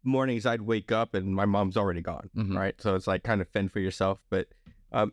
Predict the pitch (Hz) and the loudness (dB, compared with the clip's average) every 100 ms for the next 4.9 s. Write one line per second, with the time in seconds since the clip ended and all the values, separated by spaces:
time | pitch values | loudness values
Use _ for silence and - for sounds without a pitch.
0 | - 127 113 - 139 143 120 120 104 - | 0 0 0 0 0 0 0 0 -2 0
1 | 107 107 117 - 101 101 - 117 127 254 | 0 2 0 -6 -4 -4 -2 -2 0 0
2 | 175 - - 113 117 120 117 117 123 127 | 0 -2 -4 -2 -2 -2 -2 -4 -4 -4
3 | 127 131 156 151 151 147 143 143 143 123 | -4 -2 -2 0 -2 -2 -2 -2 -2 -2
4 | 147 156 170 - 156 147 151 156 | -2 -2 -4 -4 -2 0 0 -2